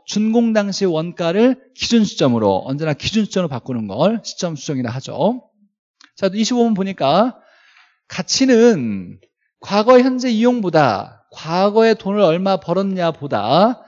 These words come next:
장래 수익에 의해서 결정된다. 미래 돈 벌 걸에 의해서 결정된다. 그럼 과거에 돈 번 걸 잘 조사해야 돼? 미래 돈 벌 걸 잘 예측해야 돼?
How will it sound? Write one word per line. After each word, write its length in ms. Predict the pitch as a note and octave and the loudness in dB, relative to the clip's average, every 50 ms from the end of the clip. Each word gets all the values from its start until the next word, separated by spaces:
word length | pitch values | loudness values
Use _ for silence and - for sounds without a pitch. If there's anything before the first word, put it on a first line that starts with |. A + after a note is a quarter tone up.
| _ _ _ _ _ _ - | _ _ _ _ _ _ -10
장래 840 | - - F3+ F#3+ G#3+ A3+ A#3 A#3+ A#3+ B3 A#3+ A#3+ A#3 A3+ A3 G#3+ | -8 -4 -4 -2 0 0 2 2 4 4 4 4 4 4 4 2
수익에 460 | F#3+ - - - C4+ C4 B3+ A3 A#3+ A#3 | 2 0 -2 0 2 2 2 2 0 -2
의해서 420 | A3+ G#3 G3 F#3 F#3 F3+ G#3+ G#3 | -2 0 -2 -2 -2 -2 -2 -2
결정된다. 640 | F#3+ F3+ F3 - F#3+ F#3 E3+ D3+ D3 D3+ D#3 D3+ D3 - _ _ - | -2 -2 -2 -4 -6 -4 -4 -6 -4 -2 -4 -4 -4 -6 _ _ -10
미래 240 | F3 G#3+ A3+ A#3 A3+ | -6 -2 0 0 0
돈 260 | A3 - G#3 G#3 G3+ | 2 0 -2 -2 0
벌 240 | G3+ G#3 G3+ G3 G3+ | 0 0 0 -2 -4
걸에 380 | - G#3+ G#3+ A3 A3+ A3 G#3+ - _ - | 0 2 2 4 2 2 -2 -6 _ -2
의해서 480 | E3+ G3+ A3 G#3 F#3+ F3+ E3+ - F3 | 0 0 2 2 0 -2 -2 -2 -4
결정된다. 720 | C#3+ C3 A#2+ - C3+ A#2 G2+ F#2+ G2 A2+ C#3+ F3+ G#3 G#3+ - _ _ _ _ _ | -4 -4 -2 -2 -4 -4 -4 -6 -2 0 0 0 0 -2 -6 _ _ _ _ _
그럼 160 | - G#3+ G#3+ | -8 -8 -8
과거에 340 | - - F#3 F#3+ G#3+ A3 A3 | -4 -4 -4 0 2 2 2
돈 320 | G#3+ - - G#3 G#3 G#3 G#3 | 2 -2 -6 -4 -2 2 2
번 240 | A#3 A3+ A3+ A3 | 2 2 2 2
걸 200 | A3 A3 G#3+ G3+ | 2 4 4 2
잘 320 | G3+ - - G3 G3 G3 F#3 | 2 0 0 0 0 0 0
조사해야 640 | - - F#3 G3+ G3 G#3 G#3+ G#3+ G#3 G3 F#3+ F3+ F3 | -4 -2 -2 -2 0 0 2 2 4 4 2 2 0
돼? 320 | F#3 G3 G3+ G3 F3+ - - - - _ _ _ _ | 0 0 0 0 0 -2 -6 -20 -20 _ _ _ _
미래 320 | - E3 G#3 A3+ A#3 A3 - | -6 -2 2 4 4 4 4
돈 340 | - - G#3+ A3 G#3 G3 | 4 0 -2 0 0 -2
벌 280 | - - F#3 G3+ G3+ G3 | 0 2 2 2 2 2
걸 180 | - G#3 G3 F3+ | 0 -2 0 0
잘 240 | - F3 E3 D3+ C3 | 0 -2 -2 0 0
예측해야 560 | D3+ F#3 F3+ - - A#3 G3+ F#3+ E3 B2+ A2 | 0 -2 -2 -2 -6 -6 -2 0 2 2 0
돼? 260 | - G2 F2+ F#2 - | 0 -4 -10 -10 -12